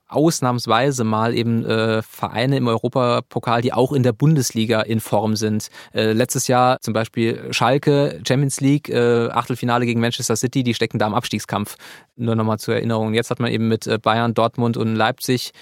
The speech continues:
die auch Erster, Zweiter, Dritter in der Bundesliga sind, in der Europa League, äh, Frankfurt, Leverkusen und, äh, Wolfsburg, die zumindest solide, stabil sind und, ähm, mal gucken, was da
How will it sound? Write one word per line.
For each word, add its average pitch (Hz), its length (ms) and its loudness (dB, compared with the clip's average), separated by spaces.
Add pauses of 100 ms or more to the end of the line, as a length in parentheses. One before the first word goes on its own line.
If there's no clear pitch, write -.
(120)
die 110 100 -2
auch 110 140 -2
Erster, 120 260 -4
Zweiter, 113 240 0
Dritter 120 240 -4
in 117 60 0
der 113 80 0
Bundesliga 135 500 0
sind, 127 200 0
in 120 60 0
der 110 100 0
Europa 117 340 0
League, 120 300 0 (360)
äh, 113 460 0
Frankfurt, 113 360 0
Leverkusen 120 800 2
und, 113 320 0
äh, 113 180 -2
Wolfsburg, 123 720 0
die 110 340 0 (300)
zumindest 123 580 2
solide, 120 600 2
stabil 110 400 -2
sind 101 220 -4
und, 101 360 -6
ähm, 104 420 -6 (600)
mal 104 140 -2
gucken, 120 240 -2
was 113 100 -4
da 113 180 -4